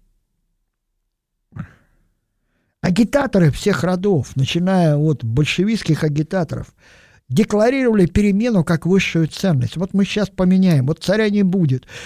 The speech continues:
вот не будет бедных, вот не будет богатых. Нам только надо поменять верх и низ». Революционеры, мятежники,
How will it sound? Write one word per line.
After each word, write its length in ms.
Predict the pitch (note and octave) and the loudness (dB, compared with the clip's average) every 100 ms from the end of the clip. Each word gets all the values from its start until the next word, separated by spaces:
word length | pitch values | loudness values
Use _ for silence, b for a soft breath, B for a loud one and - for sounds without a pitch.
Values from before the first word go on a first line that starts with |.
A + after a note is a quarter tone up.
| B B - | B B -6
вот 160 | F#3+ | -2
не 80 | G#3 | 2
будет 300 | F3+ A3+ D3+ | 2 2 2
бедных, 440 | C#3+ G#3 C3+ B2+ G3+ | 0 0 0 -4 -2
вот 180 | G3+ | -2
не 80 | G3+ | 0
будет 260 | F3+ G#3 D3 | 0 0 0
богатых. 580 | D#3 G3+ F3 C3 - - | 0 2 2 0 -4 -8
Нам 140 | E3 | -6
только 280 | G3+ G3 F#3+ | -4 -4 -2
надо 240 | A3+ G3+ | 0 0
поменять 520 | D#3 G3 A3 A#3 A3+ D#3 | 0 2 2 2 0 2
верх 300 | A3 F#3+ F#3 | 0 2 2
и 60 | |
низ». 400 | F#3 C#3 G#2+ - _ _ _ _ _ - | 2 2 -2 -14 _ _ _ _ _ 0
Революционеры, 1120 | G3 G#3+ A3 - G#3+ G#3+ G3+ G3 D#3 A#2 B2 _ _ _ _ _ - b b b - | 2 4 2 0 -2 0 2 2 2 0 -6 _ _ _ _ _ -20 b b b -2
мятежники, 1000 | D3 D#3+ - D#3+ A#2 B2+ A#2+ - - | 0 0 2 2 2 0 -2 -6 -8